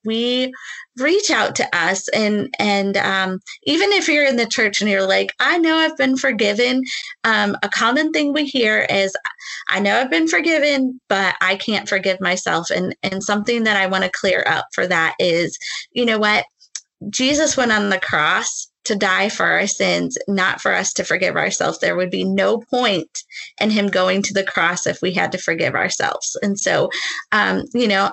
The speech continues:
reach out, let us help you process through that. And, um, you know, God wants to meet you with his grace and turn that pain into purpose. And so, um, you know, we are here,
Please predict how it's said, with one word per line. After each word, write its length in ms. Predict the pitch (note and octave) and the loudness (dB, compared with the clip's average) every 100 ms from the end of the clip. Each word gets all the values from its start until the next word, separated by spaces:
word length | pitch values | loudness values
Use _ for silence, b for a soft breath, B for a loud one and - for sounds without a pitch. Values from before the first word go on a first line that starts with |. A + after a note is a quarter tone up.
| - | -2
reach 340 | G#3+ A#3 D#4+ D#4 | -2 0 0 2
out, 280 | C4 A#3 | 2 2
let 160 | G#3+ G#3 | 2 0
us 180 | A#3+ - | 0 0
help 220 | C4+ C4+ | -2 0
you 100 | G3 - | -4 -2
process 640 | - D#3+ F3 - B3+ B3+ | -2 0 0 -2 -4 -2
through 220 | - D4 | -2 0
that. 280 | C#4+ D4 E4 E4 B B B - | 2 2 0 -4 B B B -2
And, 460 | A3+ G#3 G#3 G3+ G3 | 2 4 2 2 0
um, 320 | G3 G3 F#3+ F#3+ | 0 0 -2 -2
you 120 | A#3 | -2
know, 160 | G#3+ G3 | 0 0
God 280 | G3+ G#3+ C4+ | 2 0 0
wants 360 | D4 C4 - - | -2 -2 -4 0
to 220 | G#3+ G3 | 0 2
meet 280 | F#3+ G3+ G3+ | 2 0 0
you 80 | A#3+ | 0
with 180 | A3+ | 2
his 160 | C4+ C4+ | 2 0
grace 520 | A3+ G#3+ B3+ C4 - B B B - | 0 0 0 -2 -6 B B B -4
and 460 | - G#3 G3+ G3 G3 - - | 0 2 2 2 -2 -6 -2
turn 240 | G#3+ G#3 | 0 2
that 180 | G3 - | 0 0
pain 240 | G3 G3 | -2 0
into 280 | F#3+ F#3 F#3 | 0 0 -2
purpose. 520 | F#3 E3 E3 - - - | -2 -2 0 -2 -2 -2
And 180 | G3 G3 | -2 -2
so, 380 | F#3+ F#3 F3+ F#3+ B B - | 0 2 2 0 B B -4
um, 500 | G#3+ G3 F#3 F#3 G3 - - | -2 0 0 0 -4 -8 -4
you 100 | A3 | 0
know, 280 | G3+ F#3+ G3+ | 2 2 0
we 360 | G3 G3 G3+ | 0 0 2
are 120 | G3 G3 | 2 0
here, 560 | A#3+ B3 B3+ B3+ C4+ | 0 2 2 2 0